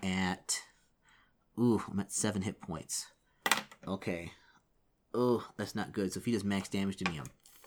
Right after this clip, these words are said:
fudged. But now I get to attack. Um, so roll a D six, D twelve. Oh, and I miss him. Whew, swing and a miss. All right, now we're gonna roll for initiative again.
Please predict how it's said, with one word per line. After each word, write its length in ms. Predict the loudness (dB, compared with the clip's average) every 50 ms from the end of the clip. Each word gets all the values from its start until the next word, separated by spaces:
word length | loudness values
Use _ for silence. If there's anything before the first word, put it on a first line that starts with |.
| -20 -20 -20 -18 -2 0
fudged. 320 | 0 2 2 -2 -4 -8 -12 -14 -14 -12 -2 0
But 80 | 2
now 140 | 2 2 4 6
I 140 | 6 6 6
get 180 | 4 2 2 2
to 120 | -2 -4
attack. 560 | -4 -4 -4 -4 -4 -4 -6 -10 -12 -14 -20 -20 -20 -20 -20 -20 -20 -20 -20 -20 -20 _ _ -18 -8 -4
Um, 380 | -2 0 0 0 0 -2 -2
so 440 | -2 -2 0 2 2 2 0 -2 -4
roll 300 | -4 -2 0 0 2 2
a 40 | 0
D 260 | 0 0 0 0 0 0
six, 1040 | 2 2 4 4 4 4 2 0 2 2 4 6 6 6 6 4 4 0 -4 -6 -8 -8
D 160 | -6 -6 -6
twelve. 320 | -6 -6 -6 -6 -8 -8 -6 -2
Oh, 160 | 0 0 0 0
and 120 | 0 -4
I 40 | -8
miss 340 | -6 -4 -2 0 0 2 0
him. 220 | 0 -2 -4 -8 -12 -16 -20 -20 -20 -20 -20 -20 -6 4
Whew, 80 | 8 8 8 8 4 -2 -10 -14
swing 260 | -10 -2 0 2 2
and 80 | 4
a 40 | 2
miss. 360 | 2 0 0 -2 -2 -2 -2 2 4
All 100 | 4 4
right, 160 | 4 4 2
now 160 | 2 2 2
we're 80 | 2 2
gonna 140 | 2 2
roll 180 | 2 2 2 0
for 240 | 0 -2 -4 -2 0
initiative 360 | 0 0 0 0 -2 -2 -4
again. 480 | 0 2 4 4 6 6 4 4 2